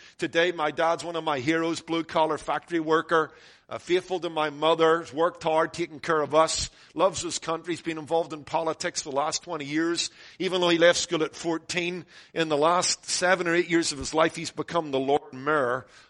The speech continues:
of a, a major borough in Belfast. I'm very proud of him. He's about to retire in a week or two. I might even surprise him and fly over for his retirement party without him knowing. But I, I, d-, don't get me wrong, I love my mum and dad, but, but, you know,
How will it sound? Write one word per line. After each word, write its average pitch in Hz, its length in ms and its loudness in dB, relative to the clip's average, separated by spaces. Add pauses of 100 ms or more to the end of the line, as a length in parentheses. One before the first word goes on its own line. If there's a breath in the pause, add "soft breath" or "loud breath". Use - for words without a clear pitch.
(120)
of 143 180 2
a, 139 220 -4
a 135 80 2
major 151 320 0 (240)
borough 139 360 2
in 117 120 -4
Belfast. 131 580 -2
I'm 143 100 -10
very 160 240 0
proud 156 400 4
of 160 160 4
him. 160 140 -8
He's 127 140 -8
about 147 260 2
to 143 80 -10
retire 156 580 0 (300 loud breath)
in 147 140 -4
a 139 80 0
week 156 240 2
or 151 80 0
two. 170 260 -2
I 131 60 0
might 139 180 -2
even 143 220 -6
surprise 131 560 -2
him 127 160 -6
and 113 160 -14 (260 soft breath)
fly 139 300 0
over 127 260 -2
for 127 160 -8
his 123 240 -8
retirement 127 580 -10
party 127 260 -6
without 120 320 -8
him 113 220 -12
knowing. 120 300 -8
But 113 300 0 (280 loud breath)
I, 208 360 -4
I, 208 60 -6
d-, 190 160 -12 (100)
don't 262 180 -6
get 214 140 2
me 185 80 -2
wrong, 175 240 4
I 160 80 6
love 160 280 4
my 202 140 2
mum 180 240 0
and 147 140 -4
dad, 156 400 4
but, 160 260 2 (300 loud breath)
but, 185 200 2 (120)
you 160 100 2
know, 196 340 2